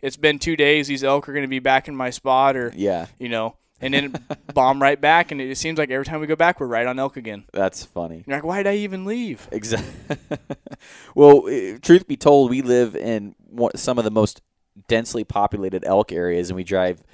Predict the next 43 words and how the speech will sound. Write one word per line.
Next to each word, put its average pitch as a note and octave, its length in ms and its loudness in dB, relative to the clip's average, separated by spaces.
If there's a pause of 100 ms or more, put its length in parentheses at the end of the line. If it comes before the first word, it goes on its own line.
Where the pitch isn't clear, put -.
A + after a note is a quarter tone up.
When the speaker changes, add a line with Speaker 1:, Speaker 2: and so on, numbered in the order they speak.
(260)
Speaker 2:
seven, A#2 400 0
eight, G#2 300 -4
nine G#2 240 -4
hours G2+ 400 0
away G#2 340 2
from F2 300 -8
'em. F#2 220 -8
It's F#2+ 140 -12
like, G2 120 -4
why? D3 380 -2 (320)
I B2+ 120 4
was C3 120 2
telling C3+ 160 2
my A2+ 80 0
hunting A2+ 220 -2
partner G2+ 260 -2
on F#2+ 80 -4
the F#2 60 -2
way F#2 120 -2
back F2 300 -4
home F2 260 -10
from E2+ 160 -12
our E2+ 100 -6
last F2+ 260 -6
trip, - 200 -10
I'm F#2 80 -12
like, F2 160 -10 (100)
"We're C#3 180 -6
gonna G3+ 100 -8
have C#3+ 80 -10
to - 40 -16
start F#2+ 200 -6
hunting F2+ 180 -10
rosies, F2+ 320 -8
man. F2 300 -12
Like, E2+ 160 -14
just F#2 240 -16 (640)
put D#3+ 120 0
our F3 100 -2
nose B2+ 200 2
to C3 80 -4
the A2 60 -6
grindstone G2 760 -4